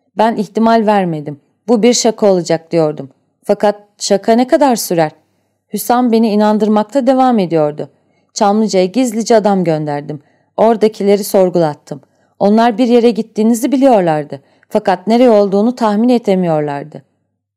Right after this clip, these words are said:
Ömrümde gazete okumak istemediğim halde her sabah pencerede Nesimi Havadis tercüman bu sabahki vakit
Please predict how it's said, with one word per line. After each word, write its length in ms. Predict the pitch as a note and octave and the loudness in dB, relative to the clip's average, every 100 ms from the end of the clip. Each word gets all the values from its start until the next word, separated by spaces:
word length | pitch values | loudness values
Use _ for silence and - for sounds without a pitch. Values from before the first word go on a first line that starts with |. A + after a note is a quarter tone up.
| - | -2
Ömrümde 440 | G#3 A3 A#3 A#3+ | 0 2 2 2
gazete 400 | B3 A#3+ B3 B3 | 2 0 0 -2
okumak 340 | A3+ G#3 A3 G#3 | -2 -2 -4 -6
istemediğim 580 | - A#3+ A#3+ F3 F#3+ | -6 0 0 0 -2
halde 380 | F3 F3 E3 G3+ - - _ | 0 0 0 -4 -6 -20 _
her 200 | A3+ B3 | -2 0
sabah 320 | B3+ G3+ G#3 | 0 0 -2
pencerede 800 | G#3 G#3+ G#3 F#3+ F3+ E3+ G#3+ A3+ _ - | -2 0 0 2 0 0 -2 -4 _ -4
Nesimi 360 | G3+ - A3+ | -4 0 0
Havadis 580 | G#3+ G3+ G3 G3 F3+ - | 2 2 2 0 -2 -8
tercüman 600 | - F#3+ F#3+ G3+ G#3 A3+ - _ - | -2 -2 0 0 0 -2 -6 _ -8
bu 100 | A#3 | -4
sabahki 500 | A#3 G3 F#3 F#3 D#3+ | -2 0 -2 -4 -6
vakit 340 | D3+ - - | -6 -10 -16